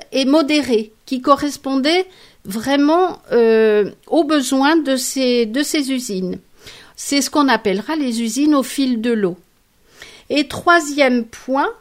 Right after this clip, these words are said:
euh, la volonté de recruter, euh, une main-d'œuvre nombreuse et une main-d'œuvre moins coûteuse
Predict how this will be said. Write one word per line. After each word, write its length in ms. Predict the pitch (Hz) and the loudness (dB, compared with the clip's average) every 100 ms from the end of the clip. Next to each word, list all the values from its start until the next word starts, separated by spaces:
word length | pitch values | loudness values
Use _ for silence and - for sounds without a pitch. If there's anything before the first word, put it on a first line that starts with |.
| _ - - _ - 214 | _ -20 -20 _ -6 4
euh, 420 | 247 233 226 220 | 6 8 6 4
la 200 | 240 285 | 4 2
volonté 680 | 320 330 277 254 254 339 370 | 2 2 2 0 -2 -2 0
de 100 | 294 | 0
recruter, 800 | 262 277 285 - 254 247 - 302 415 - _ - - - - | 0 0 -2 -4 -4 -4 -6 -6 -6 -12 _ -20 -20 -14 -4
euh, 280 | 247 240 240 | 0 0 0
une 200 | 285 294 | 2 4
main-d'œuvre 800 | 277 247 226 233 277 359 - 392 403 - | 4 2 4 4 4 2 -2 -10 -10 -4
nombreuse 800 | 240 254 233 208 233 320 - - _ _ _ _ - | 2 4 4 4 2 2 -4 -12 _ _ _ _ -4
et 560 | 311 330 311 285 262 | -2 0 0 -2 -2
une 300 | 247 254 254 | -2 -2 0
main-d'œuvre 760 | 254 247 240 302 349 349 - - | 0 0 2 2 2 -2 -10 -4
moins 340 | 226 269 359 | 0 4 4
coûteuse 760 | 370 - 359 - 226 185 180 196 | 2 -2 -4 0 2 2 -2 -12